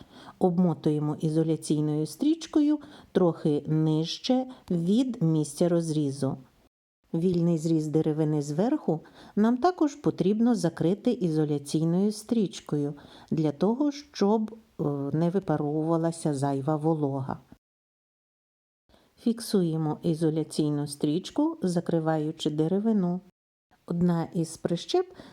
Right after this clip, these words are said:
зверху має зріз, оскільки ми ділили довгу гілочку на дві. Тому верхній зріз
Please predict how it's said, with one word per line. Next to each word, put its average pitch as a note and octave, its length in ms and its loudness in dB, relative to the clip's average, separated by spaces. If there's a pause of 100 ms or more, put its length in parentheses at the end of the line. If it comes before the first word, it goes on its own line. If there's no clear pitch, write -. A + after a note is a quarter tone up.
(100)
зверху C4 420 2
має A3 360 4
зріз, E3 480 -2 (260)
оскільки E3 520 0
ми D#3+ 200 0
ділили D3+ 680 0
довгу C#3+ 540 0
гілочку A3 560 0
на E3+ 180 2
дві. C#3+ 480 -2 (760)
Тому E3+ 500 2
верхній D3 720 0
зріз C#3+ 600 -2